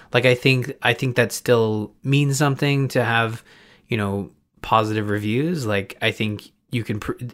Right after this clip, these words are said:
you know, Spider-Man No Way Home, uh, Marvel movies, some Star Wars stuff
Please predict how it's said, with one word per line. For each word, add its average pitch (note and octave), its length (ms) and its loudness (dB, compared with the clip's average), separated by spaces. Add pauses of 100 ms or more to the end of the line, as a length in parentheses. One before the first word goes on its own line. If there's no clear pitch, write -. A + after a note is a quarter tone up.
you C3 140 -6
know, G#2+ 80 -4
Spider-Man D#3 420 2
No C#3+ 80 4
Way C3 120 6
Home, B2 680 2
uh, G2 580 -6
Marvel C#3+ 320 4
movies, C3+ 380 4 (240)
some C3 220 -2
Star B2+ 220 2
Wars B2+ 220 2
stuff B2 340 -2